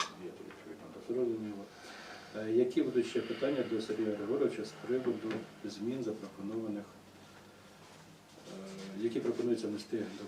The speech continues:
Speaker 2: положення роботи комісії? Немає питань, немає зауважень. Ставлю на голосування. Е,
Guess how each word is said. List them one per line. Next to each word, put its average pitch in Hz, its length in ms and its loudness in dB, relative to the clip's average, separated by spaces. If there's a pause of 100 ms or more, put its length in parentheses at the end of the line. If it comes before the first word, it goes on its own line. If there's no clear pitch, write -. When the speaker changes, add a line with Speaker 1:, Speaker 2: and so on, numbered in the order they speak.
Speaker 2:
положення 95 440 -6 (680)
роботи - 260 -12 (140)
комісії? - 260 -12 (2000)
Немає 98 400 -6 (120)
питань, 143 380 0
немає 104 300 -4 (120)
зауважень. 123 720 2 (640)
Ставлю 143 340 4
на 117 120 2 (160)
голосування. 95 760 -4 (1600)
Е, 107 240 -6